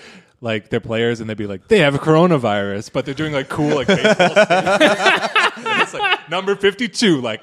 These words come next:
infected." <laughs> I'm serious. This is,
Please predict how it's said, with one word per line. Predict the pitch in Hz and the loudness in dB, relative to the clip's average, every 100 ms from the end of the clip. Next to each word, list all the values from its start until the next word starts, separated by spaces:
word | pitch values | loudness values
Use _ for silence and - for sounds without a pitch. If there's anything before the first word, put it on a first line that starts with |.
| - | -8
infected." | 147 143 135 98 - 117 | -8 -6 -8 -8 -14 -12
<laughs> | 175 202 247 196 196 381 330 | -6 -2 0 0 0 2 0
I'm | 330 370 - - 370 339 415 427 392 135 151 | 0 -2 -2 -4 -4 -6 -8 -6 -4 -4 -4
serious. | 156 147 117 110 127 | -2 -2 -2 -4 -8
This | 120 123 | -8 -8
is, | 131 | -8